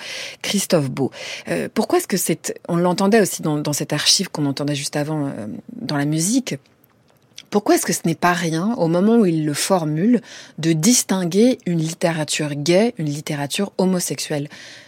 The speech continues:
Thomas Claire ? Et pourquoi ça a participé bizarrement, euh, peut-être au malentendu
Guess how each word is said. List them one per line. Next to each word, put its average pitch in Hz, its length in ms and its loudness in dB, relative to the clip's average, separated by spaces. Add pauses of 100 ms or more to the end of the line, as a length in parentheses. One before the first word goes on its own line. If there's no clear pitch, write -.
(140)
Thomas 143 220 0
Claire ? 139 300 -2
Et - 40 2
pourquoi 208 260 2
ça 175 160 0
a 156 60 0
participé 196 640 0
bizarrement, 165 720 0 (600)
euh, 151 480 -2 (520)
peut-être 202 340 2
au 180 60 6
malentendu 202 920 2